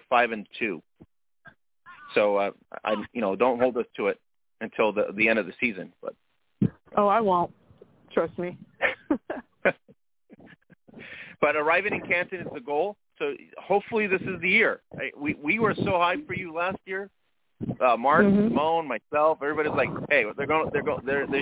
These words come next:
Speaker 1: should be arriving in Canton." And you're almost there, almost there. And we're like, "What happened?
Speaker 2: Almost.
Speaker 1: What's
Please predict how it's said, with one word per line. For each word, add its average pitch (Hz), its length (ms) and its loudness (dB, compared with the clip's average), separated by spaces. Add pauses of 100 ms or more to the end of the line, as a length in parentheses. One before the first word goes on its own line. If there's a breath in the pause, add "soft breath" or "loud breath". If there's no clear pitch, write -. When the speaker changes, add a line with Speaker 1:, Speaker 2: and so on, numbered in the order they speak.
Speaker 1:
should 170 100 -8
be 151 180 2
arriving 123 400 4
in 110 80 -4
Canton." 110 360 -2 (460)
And 139 120 2
you're 170 140 6
almost 202 280 2
there, 196 300 4 (440)
almost 156 400 0
there. 107 140 -2
And 117 140 -10
we're 131 100 -2
like, 120 180 -2
"What 208 200 0
happened? 214 360 2
Speaker 2:
Almost. 180 440 2
Speaker 1:
What's - 140 -18